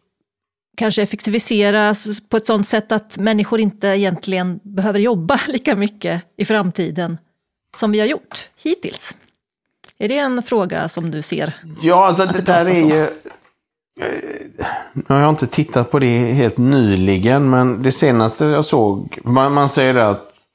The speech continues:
Speaker 2: om, eh, det finns ju ett läger som säger att, eh, A I kommer ta alla våra jobb.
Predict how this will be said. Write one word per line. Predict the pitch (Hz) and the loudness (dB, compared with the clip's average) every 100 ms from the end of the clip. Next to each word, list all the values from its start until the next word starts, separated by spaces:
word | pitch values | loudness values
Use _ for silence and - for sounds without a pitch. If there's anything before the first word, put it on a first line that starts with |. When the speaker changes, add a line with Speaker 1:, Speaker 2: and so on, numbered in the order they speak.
| _ _ _ _ _ | _ _ _ _ _
Speaker 2:
om, | - 110 107 107 | -2 0 2 2
eh, | 107 104 104 104 | 2 2 2 0
det | 113 | 0
finns | 127 117 | 0 2
ju | 123 | 2
ett | 117 135 | 2 2
läger | 117 98 98 | 4 4 2
som | 107 101 | 0 0
säger | 104 92 90 | 2 2 4
att, | 95 87 - - - _ _ _ _ _ _ 113 | 2 -2 -10 -20 -20 _ _ _ _ _ _ -4
eh, | 98 50 - - 50 90 - | -2 -4 -6 -8 -8 -4 2
A | 120 101 98 | 4 4 4
I | 101 | 2
kommer | - 101 95 | 0 0 0
ta | 110 95 | 2 2
alla | 90 85 | 2 0
våra | 85 87 | 0 0
jobb. | 90 95 90 | 0 -2 -6